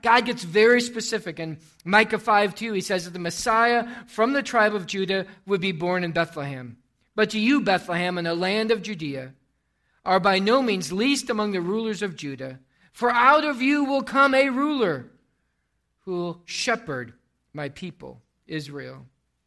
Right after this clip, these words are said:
The great prophet Isaiah says in chapter seven, verse fourteen, concerning this promised seed, this one specific son,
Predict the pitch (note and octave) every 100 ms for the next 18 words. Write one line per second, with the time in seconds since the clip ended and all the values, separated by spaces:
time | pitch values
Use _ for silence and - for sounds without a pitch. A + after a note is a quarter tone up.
0 | _ - C#3 E3 E3 - F3+ F3 F#3 F3
1 | F3 D3+ F3+ F3 F3 F3+ F3 E3 F3 D#3+
2 | _ _ _ _ - F#3 - F3 - G3
3 | F3+ F3+ F3 F3+ - G3+ G3 G#3 G3+ G3
4 | F3+ - F#3+ F#3+ F#3 F3+ G3+ G3 G3+ G3
5 | G#3 G#3 F#3+ - G3 G#3 G#3+ F#3+ - _
6 | - - G#3 - G#3+ G#3+ G3+ - G#3+ G3+
7 | G3+ G3+